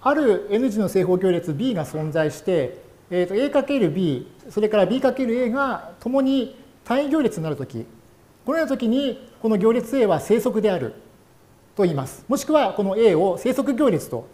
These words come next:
言います。で、えー、このような性質を満たすですね、あの、Bがもし存在すれば、このBをAの逆行列と言います。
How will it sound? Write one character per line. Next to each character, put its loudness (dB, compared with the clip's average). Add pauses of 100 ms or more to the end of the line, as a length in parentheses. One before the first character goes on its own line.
言 -4
い -8
ま -12
す。 -20 (920)
で、 0 (240)
え 8
ー、 2
こ 2
の 0
よ 0
う 2
な 2
性 0
質 -2
を 6
満 0
た 0
す -6
で 0
す -10
ね、 -2
あ -4
の、 -2
B -4
が 0
も 0
し -6
存 0
在 6
す -2
れ 0
ば、 2
こ -4
の -2
B -2
を -2 (240)
A 2
の 0
逆 2
行 0
列 -6
と -6 (260)
言 -10
い -8
ま -12
す。 -20